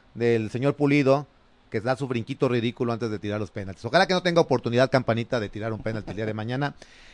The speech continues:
Y, y Chivas que seguramente va a mejorar, ¿eh? Porque tiene un tipo serio, ahora sí un tipo profesional,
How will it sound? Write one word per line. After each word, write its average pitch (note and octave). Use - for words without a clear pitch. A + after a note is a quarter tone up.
Y, D#3+
y E3+
Chivas A#3
que F#3+
seguramente F3+
va D3
a -
mejorar, A#2+
¿eh? C#3
Porque -
tiene D#3+
un D#3
tipo D#3
serio, D#3
ahora C3
sí -
un C#3+
tipo D3+
profesional, C3+